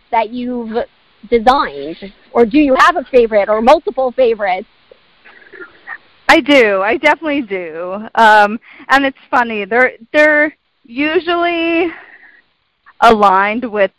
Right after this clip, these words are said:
Speaker 2: with selling, like, clear forerunners become clear. Like, one of my favorite dresses that I ever designed was one of, from my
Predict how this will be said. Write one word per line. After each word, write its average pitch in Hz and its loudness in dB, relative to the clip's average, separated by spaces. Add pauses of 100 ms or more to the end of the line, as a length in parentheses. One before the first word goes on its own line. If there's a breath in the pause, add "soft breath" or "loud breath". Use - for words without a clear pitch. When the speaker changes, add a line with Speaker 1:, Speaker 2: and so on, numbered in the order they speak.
(320)
Speaker 2:
with 202 0 (340)
selling, 294 2 (120)
like, 208 -2 (640 soft breath)
clear 254 4
forerunners 196 -2
become 196 -2
clear. 220 4 (360 soft breath)
Like, 214 -6
one 208 4
of 202 4
my 196 2 (340 soft breath)
favorite 196 4
dresses 190 -2
that 185 -2
I 180 2
ever 175 0
designed 180 0
was 185 -4
one 185 0
of, 175 -4 (500 soft breath)
from 196 2
my 180 6